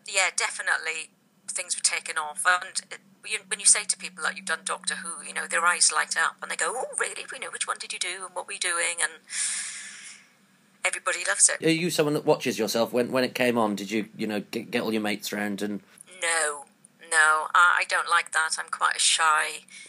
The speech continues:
Speaker 1: introverted sort of person who doesn't really bang on about stuff that I'm doing. <laughs>
Speaker 2: And, uh, so, to go right back to the beginning, um, um, y-, y-, what, what made you want to act? I mean, you talk about being in youth theatre, and,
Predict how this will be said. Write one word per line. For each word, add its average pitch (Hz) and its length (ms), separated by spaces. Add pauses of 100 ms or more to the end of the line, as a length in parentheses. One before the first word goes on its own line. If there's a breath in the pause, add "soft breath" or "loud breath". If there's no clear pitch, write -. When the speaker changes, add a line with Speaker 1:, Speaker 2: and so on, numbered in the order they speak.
(300 loud breath)
Speaker 1:
introverted 160 920
sort - 300
of - 100
person 151 400
who 151 80
doesn't 151 300
really 156 360
bang 156 240
on 165 200
about - 320
stuff - 340
that - 120
I'm - 140
doing. 151 320
<laughs> - 60 (1600 loud breath)
Speaker 2:
And, 190 320
uh, 202 200
so, 190 380 (100)
to - 100
go 196 180
right 165 220
back - 160
to - 60
the 113 80
beginning, 123 560
um, 147 320 (460 soft breath)
um, 139 440
y-, - 480
y-, 139 140
what, 139 280
what 139 200
made 135 260
you 131 180
want 117 420
to 131 120
act? - 260
I 123 40
mean, 117 100
you 120 100
talk 117 360
about 117 200
being 117 200
in 117 100
youth 127 180
theatre, 110 440
and, 117 160